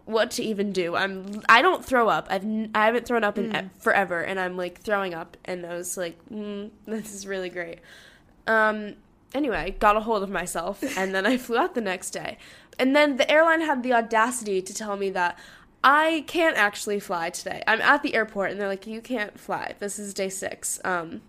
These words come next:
Speaker 2: 'Cause she had to wait out a
Speaker 1: you have to wait.
Speaker 2: seven-day
Speaker 1: You have
Speaker 2: period.
Speaker 1: to, if you're negative after seven days, like, you can leave.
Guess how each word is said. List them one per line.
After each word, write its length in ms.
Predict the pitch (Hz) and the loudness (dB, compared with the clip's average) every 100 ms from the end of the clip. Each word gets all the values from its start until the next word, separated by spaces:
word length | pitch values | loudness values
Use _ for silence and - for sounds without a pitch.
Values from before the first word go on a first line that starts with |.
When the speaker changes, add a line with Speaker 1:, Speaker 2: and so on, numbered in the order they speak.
| - | -10
Speaker 2:
'Cause 200 | 262 247 | -6 0
she 80 | 294 | 2
had 140 | 277 | 2
to 60 | 277 | 2
wait 180 | 294 277 | 6 8
out 100 | 254 | 8
a 60 | |
Speaker 1:
you 120 | 240 233 | 6 6
have 100 | 226 | 8
to 60 | |
wait. 160 | 226 208 | 8 8
Speaker 2:
seven-day 400 | 202 190 185 180 - - | 4 2 0 -4 -10 -4
Speaker 1:
You 180 | 190 240 | 6 6
have 100 | 240 | 6
Speaker 2:
period. 240 | 240 254 | 0 0
Speaker 1:
to, 60 | - | 2
if 100 | 247 | 2
you're 240 | 247 240 | 4 4
negative 400 | 240 220 226 233 | 4 2 2 2
after 280 | 220 214 220 | 2 0 -2
seven 280 | 214 190 190 | -4 -4 -4
days, 240 | 180 170 | -6 -6
like, 240 | 185 180 - | -8 -10 -12
you 220 | 185 185 | -8 -8
can 240 | 185 196 | -8 -10
leave. 220 | - - | -10 -12